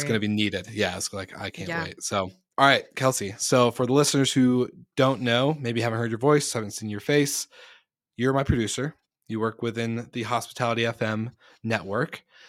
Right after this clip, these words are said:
Speaker 2: And you and I, every month, are gonna sit down and talk about what, you know,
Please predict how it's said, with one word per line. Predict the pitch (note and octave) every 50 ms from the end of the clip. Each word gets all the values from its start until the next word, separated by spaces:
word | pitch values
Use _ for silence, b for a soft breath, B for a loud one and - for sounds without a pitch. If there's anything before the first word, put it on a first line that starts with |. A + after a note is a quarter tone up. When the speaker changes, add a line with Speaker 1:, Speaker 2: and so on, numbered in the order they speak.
| b b b b -
Speaker 2:
And | A2+ A2+ A2+ A2+ A2+ A2 A2 A2 A2+ A2+ A2 - - -
you | - A#2+ A#2 A#2
and | A2+ G#2+
I, | G#2+ A2 B2 C3 -
every | - A2 G#2+ A#2+ A#2
month, | G#2 G#2+ A#2 -
are | A#2 G2+
gonna | G#2 G#2
sit | - - A#2 F2 -
down | - G2+ G2 G#2+ A2
and | G2+ G#2 G#2 G2+
talk | - - - G#2+ G#2+ G#2 - -
about | G#2+ G2 F#2+ F#2 F#2 G2 G2+ - _ _ _ _ _ -
what, | G2 G2 G2 - _ _ -
you | - G2+
know, | F#2 F#2+ G#2+